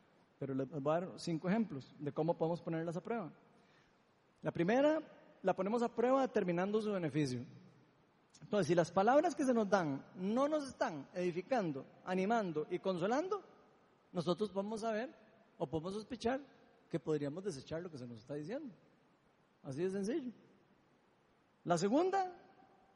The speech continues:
ponemos a prueba el contexto de la, de la profecía. Si las palabras que se nos dicen no están en un contexto adecuado, yo podría, si la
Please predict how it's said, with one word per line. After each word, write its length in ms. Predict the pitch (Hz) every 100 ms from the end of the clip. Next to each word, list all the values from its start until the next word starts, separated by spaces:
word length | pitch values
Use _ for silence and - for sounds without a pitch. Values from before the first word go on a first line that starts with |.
| _ - _ _ _
ponemos 400 | 185 202 254 277
a 80 | 285
prueba 420 | 240 254 285 277 -
el 180 | 214 -
contexto 680 | 208 190 - 269 - -
de 60 | 165
la, 100 | 151
de 240 | 147 180 180
la 80 |
profecía. 540 | 196 220 233 294 269 165 - - - - _ _ _
Si 120 | -
las 160 | 226 233
palabras 420 | 233 247 302 302
que 120 | 320
se 80 | 277
nos 140 | 254
dicen 420 | 240 320 339 330 208 214
no 160 | 240 302
están 440 | 311 - - 330
en 60 | 285
un 120 | 285
contexto 560 | - 320 262 311 - 208
adecuado, 500 | 180 - 311 403 403 - - - - - _ _ _ _ _ _ _ _ -
yo 140 | 185
podría, 600 | 202 214 208 220 254 247 - - - - - - _ _ - _
si 200 | - 139
la 160 | 135